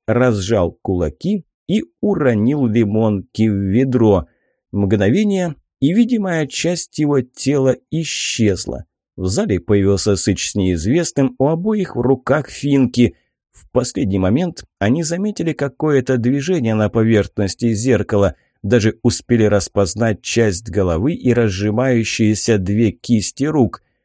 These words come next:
Но столь фантастическое и невероятное видение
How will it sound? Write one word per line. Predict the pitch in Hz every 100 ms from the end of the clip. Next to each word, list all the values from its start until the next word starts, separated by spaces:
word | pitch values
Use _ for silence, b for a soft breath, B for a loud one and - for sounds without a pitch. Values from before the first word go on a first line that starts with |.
| _ _ 107
Но | 107 185
столь | 190 - 233
фантастическое | - - 135 131 127 - - - 117 - 110
и | 107 127
невероятное | 127 117 123 123 113 104 - 98 98 90
видение | 90 76 101 185 165 151 127